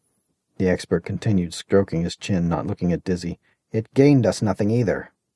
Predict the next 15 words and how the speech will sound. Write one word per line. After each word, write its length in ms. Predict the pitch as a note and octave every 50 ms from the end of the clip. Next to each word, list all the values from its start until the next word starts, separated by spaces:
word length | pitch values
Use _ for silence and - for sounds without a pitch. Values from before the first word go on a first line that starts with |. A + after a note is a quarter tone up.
| _ _ _ _ _ _
Dizzy 220 | - G2+ E2+ - -
sighed. 460 | - - - E2+ D#2+ D#2+ D2 C#2+ - _ _ _ _ _ _ _
"By 140 | - E3 C3
convincing 520 | - - C#3 B2+ C3 E3 F#3 - - F#3
him 160 | F#3 F3+ D#3+ C#3
that 100 | C3+ B2+
I'm 200 | A#2 A2+ F#2+ F#2+
rash 300 | G#2 B2+ C#3+ C#3 - -
and 80 | C3
impetuous, 540 | A#2 A#2 - - C#3+ C#3 - A#2 F#2 G2+ -
he 100 | - A#2
won't 240 | A2 A#2+ C3+ C3 -
trust 400 | - - - D#3 C#3 - - -
traditional 460 | - A#2+ A2 A#2 A2+ - - C3+ B2+
strategies. 640 | - - - D#3 D#3 D3 A#2+ - E2+ - - - -